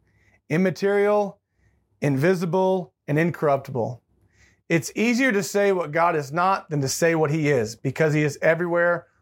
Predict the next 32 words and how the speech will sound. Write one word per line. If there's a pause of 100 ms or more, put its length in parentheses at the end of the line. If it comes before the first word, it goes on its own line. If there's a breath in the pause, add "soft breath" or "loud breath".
(200 soft breath)
all
the
time. (2000 soft breath)
If
God
were
not
a
spirit,
he
could
not
be
perfect, (600)
nor
infinite,
nor
eternal, (260 soft breath)
nor
independent, (160)
nor
the
Father
of
all
spirits,
which
would
mean (200 soft breath)
the
Father
of